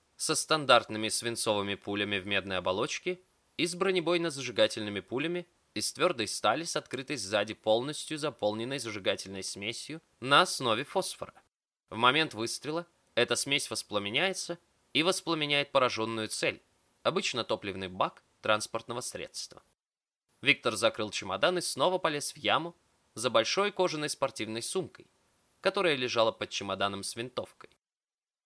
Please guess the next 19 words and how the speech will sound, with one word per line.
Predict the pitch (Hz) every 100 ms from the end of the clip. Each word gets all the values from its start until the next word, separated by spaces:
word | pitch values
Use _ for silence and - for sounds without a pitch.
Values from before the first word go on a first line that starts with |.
| _
Внутри | - 110 113 113
неё, | 110 104 135 202
в |
водонепроницаемом | 170 151 143 131 135 - 117 104 98
мешке, | 95 - - 143 - _ _ _
хранились | - 110 123 196 196 -
разнообразные | 165 143 135 117 113 107 98
припасы | 127 110 123 -
и |
снаряжение, | 113 117 110 131 185 139 - _ _ _ _ _
большую | 139 151 - 95
часть | - 92 -
которых | - 214 220
он | 165
оставил, | 151 - 110 147 147
взяв | 107 117 -
только | 110 110
пистолет | 98 - - 104 107
Glock, | 101 160 160 -